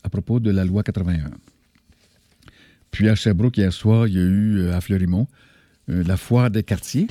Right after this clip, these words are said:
parce qu'il y a une foire des quartiers dans chaque arrondissement, où les gens réfléchissaient pour, disons, faire un quartier adapté à leurs besoins,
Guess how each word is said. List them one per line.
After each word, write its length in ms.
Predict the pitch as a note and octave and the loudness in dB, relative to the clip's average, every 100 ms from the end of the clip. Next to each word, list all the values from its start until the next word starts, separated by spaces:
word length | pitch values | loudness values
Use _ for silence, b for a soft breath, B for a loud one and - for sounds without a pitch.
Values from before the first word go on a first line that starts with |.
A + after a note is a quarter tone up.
| - | -6
parce 120 | - | -6
qu'il 140 | G2+ | -2
y 60 | G2+ | 2
a 40 | |
une 100 | G#2 | 0
foire 260 | - A#2+ B2 | 0 0 0
des 100 | A2 | 0
quartiers 300 | G2+ F#2 B2+ | -4 -4 -2
dans 120 | A2+ | -2
chaque 220 | F2+ C3 | -2 -2
arrondissement, 540 | G#2+ G#2 E2+ - F2+ B2+ b b b b b b _ _ _ _ _ _ - | 0 0 -2 -4 -4 -4 b b b b b b _ _ _ _ _ _ -2
où 120 | C3+ | 2
les 120 | B2+ | 2
gens 180 | A#2 B2+ | 2 2
réfléchissaient 800 | A#2 - A2 - - A#2+ A#2+ A#2 A2 | 0 0 -2 -2 -2 2 4 2 -2
pour, 480 | - G2+ G#2+ A2 A2 | -4 -2 0 0 0
disons, 440 | G2+ F#2 G#2+ A2 - - - _ - b b b b b _ | -2 -2 2 0 -2 -14 -20 _ -20 b b b b b _
faire 240 | - A#2 | 0 2
un 80 | A2+ | 2
quartier 340 | - G#2 - A#2 | 2 -2 0 0
adapté 320 | G#2+ - A2+ | 0 0 2
à 40 | |
leurs 160 | G#2 G#2+ | 2 2
besoins, 500 | A2+ A2 G#2+ G#2 | 2 2 2 2